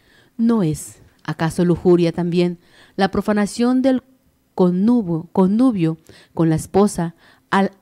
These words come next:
aludir las consecuencias de éste, que queda reducido, por tanto, a una recíproca satisfacción del sentido o a un vicio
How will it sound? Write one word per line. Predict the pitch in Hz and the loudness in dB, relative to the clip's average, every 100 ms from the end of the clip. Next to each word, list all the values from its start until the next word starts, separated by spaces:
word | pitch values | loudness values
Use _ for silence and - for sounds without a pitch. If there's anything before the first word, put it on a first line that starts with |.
| _ _ _ - | _ _ _ 0
aludir | 202 202 196 269 285 | 2 4 4 2 2
las | 294 294 - | 0 -2 -4
consecuencias | 226 208 170 - 190 196 202 190 | -4 -2 -4 -2 -2 -2 -2 0
de | 180 180 | 0 0
éste, | 190 - 170 - _ _ _ _ _ - | -2 -6 -8 -8 _ _ _ _ _ -4
que | 220 | 0
queda | 233 254 269 | 2 2 2
reducido, | 262 190 - 226 185 160 - _ | 2 0 0 0 0 -4 -8 _
por | - 165 | -4 -4
tanto, | - 175 175 160 160 - - - | 0 -2 0 -4 -6 -10 -20 -8
a | 170 170 | -2 0
una | 180 202 190 | 0 -2 -4
recíproca | 160 160 - 226 - 160 165 | -6 -6 -2 -2 -2 -6 -6
satisfacción | 156 - 156 156 - 170 165 | -10 -12 -8 -8 -4 -2 -2
del | 165 | -2
sentido | 160 156 160 185 170 165 _ _ _ _ | -2 -4 0 0 0 -4 _ _ _ _
o | - 156 | -2 0
a | 160 | 0
un | 165 | 0
vicio | 165 175 - 156 160 | 0 -2 -2 -8 -8